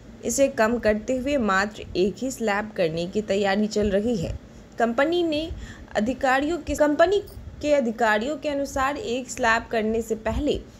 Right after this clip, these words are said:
बिहार विद्युत विनियामक आयोग से मंजूरी लेनी पड़ेगी। कंपनी की ओर से हर साल पन्द्रह नवंबर के पहले याचिका दायर की जाती है,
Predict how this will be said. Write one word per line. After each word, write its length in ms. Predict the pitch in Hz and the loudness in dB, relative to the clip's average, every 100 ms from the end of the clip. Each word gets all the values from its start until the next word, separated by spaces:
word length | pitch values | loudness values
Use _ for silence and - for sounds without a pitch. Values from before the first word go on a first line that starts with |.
| - 233 | -12 -2
बिहार 420 | 294 277 311 339 | 0 4 4 4
विद्युत 420 | 277 247 220 262 | 0 -2 -2 -6
विनियामक 600 | 247 240 240 233 247 262 | -4 -2 -2 -2 -2 0
आयोग 420 | 226 196 214 233 | 2 2 2 -2
से 140 | 220 240 | -2 -4
मंजूरी 540 | 220 196 180 190 208 | -2 -4 -4 -4 -2
लेनी 300 | 233 220 220 | 0 2 0
पड़ेगी। 460 | 214 226 269 196 - - - - | 2 2 2 -2 -8 -10 -12 -6
कंपनी 380 | 190 185 185 180 | -2 0 0 0
की 140 | 190 | 2
ओर 220 | 170 196 | 4 2
से 200 | 233 269 | 0 -2
हर 280 | 240 175 240 | -2 -2 -4
साल 360 | - 254 254 359 - - - | 0 2 2 -2 -14 -20 -4
पन्द्रह 300 | 285 285 330 | 0 2 2
नवंबर 460 | 320 277 262 262 302 | 2 0 0 2 0
के 180 | - 294 | 0 -6
पहले 640 | - - 240 277 320 185 - - - - - - - - - - - - - - - - | -6 -2 0 4 4 4 0 -18 -20 -20 -20 -18 -18 -18 -20 -20 -20 -20 -20 -20 -16 -2
याचिका 600 | 240 302 302 302 302 311 | 4 6 6 2 -4 -2
दायर 500 | 294 214 196 202 254 | -2 0 0 2 0
की 220 | 262 254 233 | -2 -8 -2
जाती 340 | 240 233 247 | 0 0 -4
है, 160 | 156 | -8